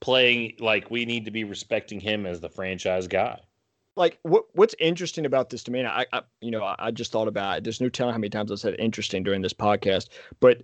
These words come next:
Speaker 1: <laughs>
Speaker 2: the, the Jaguars don't look like they're in tank mode. I mean, Minshew is making his best statement right now to show the Jaguars that they do not need Trevor Lawrence. I mean, that's what he's doing.
Speaker 1: If
Speaker 2: That's
Speaker 1: Minshew
Speaker 2: the
Speaker 1: could just keep his turnovers down, I mean, they could win some good, some games.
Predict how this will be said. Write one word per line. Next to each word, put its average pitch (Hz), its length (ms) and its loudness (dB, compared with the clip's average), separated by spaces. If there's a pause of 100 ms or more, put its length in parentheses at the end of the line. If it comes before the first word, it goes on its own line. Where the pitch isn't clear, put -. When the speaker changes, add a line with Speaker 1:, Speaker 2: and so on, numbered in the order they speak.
Speaker 1:
<laughs> - 80 -20
Speaker 2:
the, - 520 -4 (120)
the 143 80 2
Jaguars 214 580 6
don't 127 300 0
look 135 200 -2
like 120 200 -6
they're 107 160 -4
in 101 100 -10
tank 131 320 -10
mode. 53 320 -14
I 147 40 0
mean, 151 200 2
Minshew 247 460 4
is 123 140 0
making 139 420 2
his 117 220 -4
best 127 340 2
statement 101 560 -2
right 120 340 0
now 120 380 -4 (360)
to 147 80 -2
show 147 180 2
the 123 120 -2
Jaguars 131 640 4
that 123 160 -2
they 123 140 2
do 123 140 -2
not 117 240 0
need 110 240 -6
Trevor 92 320 -6
Lawrence. 65 500 -14
I 175 60 2
mean, 185 100 6
that's 226 200 4
what 262 180 0
he's 202 160 -2
doing. 254 360 -2
Speaker 1:
If 120 160 0
Speaker 2:
That's 151 260 6
Speaker 1:
Minshew 202 120 -2
Speaker 2:
the 180 60 -4
Speaker 1:
could 156 120 2
just 123 240 -2
keep 117 460 -2
his 95 200 -4
turnovers 104 680 -4
down, 87 520 -2
I 80 60 -8
mean, 80 160 -6
they 87 160 0
could 80 240 -8
win 87 240 -2
some 78 220 -10
good, 82 320 -2
some 80 240 -8
games. 85 760 -4